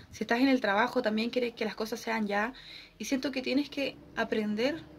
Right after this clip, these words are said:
a respetar tus tiempos, eh, a tener también tus tiempos de descanso, tus tiempos de break.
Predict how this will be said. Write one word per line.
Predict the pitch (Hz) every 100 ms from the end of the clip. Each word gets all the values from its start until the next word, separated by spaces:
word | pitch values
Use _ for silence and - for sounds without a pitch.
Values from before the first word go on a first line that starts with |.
| -
a | - 240
respetar | 220 - 214 220 226
tus | 254 -
tiempos, | 226 214 202 190 196 - - - - - -
eh, | - 208 202 -
a | 208
tener | 208 208 226
también | 320 311 269 254
tus | 262 254
tiempos | 254 254 269
de | 269
descanso, | 214 - 220 220 214 - 190
tus | -
tiempos | 233 220 240
de | 233
break. | 196 202 196 -